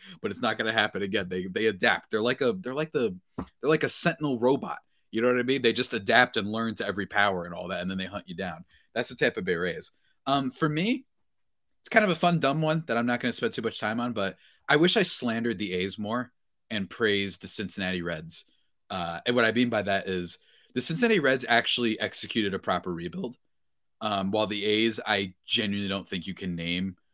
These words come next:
more than two players on that team, aside from, for me, like, Ramon Laureano and, like, Paul Blackburn. Like,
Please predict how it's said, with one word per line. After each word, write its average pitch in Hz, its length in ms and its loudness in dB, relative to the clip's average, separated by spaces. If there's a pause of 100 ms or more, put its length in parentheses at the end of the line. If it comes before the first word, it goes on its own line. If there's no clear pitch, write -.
(460)
more 101 500 2
than 113 280 0
two 123 240 2
players 127 480 2
on 143 160 0
that 139 220 0
team, 202 360 -2
aside 104 360 0
from, 104 300 -4
for - 140 -8
me, 98 220 -2
like, 90 240 -2
Ramon 92 300 -2
Laureano 92 520 -4
and, 87 100 -6
like, 82 280 -10 (540)
Paul 90 200 0
Blackburn. 170 600 2
Like, 107 300 0